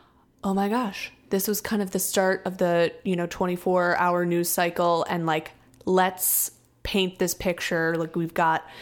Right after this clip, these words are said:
this beautiful, pretty princess that is Nancy Kerrigan, and,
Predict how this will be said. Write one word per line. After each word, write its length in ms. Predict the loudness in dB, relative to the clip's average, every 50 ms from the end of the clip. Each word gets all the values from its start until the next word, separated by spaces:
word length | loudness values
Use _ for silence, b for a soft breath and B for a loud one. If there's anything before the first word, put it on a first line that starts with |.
| B B B
this 140 | -4 -4 -2
beautiful, 480 | -2 0 0 0 0 0 0 0 0
pretty 560 | 0 0 -2 0 0 0 0 0 0 -2 -4 -10 -18 _ _ -4
princess 520 | -2 -2 0 0 0 0 -2 -2 -2 -2
that 140 | -2 -2 -2
is 300 | 0 0 0 0 0 -2
Nancy 320 | -2 -2 -2 -2 -4 -6 -2
Kerrigan, 640 | -2 -2 0 0 -2 -2 -2 -2 -2 -4 -4 -6 B B B B B B B B B B
and, 640 | -2 0 0 0 0 -2 -2 -2 -4 -4 -4 -6